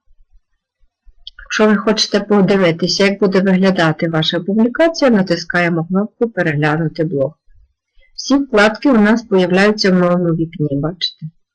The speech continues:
Так, і ось ми бачимо нашу публікацію.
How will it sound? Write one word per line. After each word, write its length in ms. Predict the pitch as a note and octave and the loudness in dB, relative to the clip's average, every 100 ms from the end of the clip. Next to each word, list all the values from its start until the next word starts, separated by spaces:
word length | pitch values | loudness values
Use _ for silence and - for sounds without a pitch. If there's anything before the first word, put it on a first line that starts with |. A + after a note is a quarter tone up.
| _ - _ - _ - - - - - - _ | _ -20 _ -20 _ -20 -18 -18 -20 -20 -20 _
Так, 240 | F#3 E3 D#3+ _ _ - | -4 -4 -6 _ _ 0
і 200 | C#4+ F4 | 2 2
ось 360 | C4 C#4+ - | 2 2 2
ми 140 | G#3 G#3 | 2 2
бачимо 600 | F3+ F#3+ G#3 A3+ A3 G#3 | 2 2 0 2 2 2
нашу 580 | E3 E3 D#3+ F#3 F#3+ - - _ _ _ - _ _ _ _ _ - | 2 0 0 -2 -4 -8 -20 _ _ _ -20 _ _ _ _ _ 0
публікацію. 800 | F#3+ G#3+ A3 D3+ F#2+ - - | 2 2 0 -2 -2 -6 -8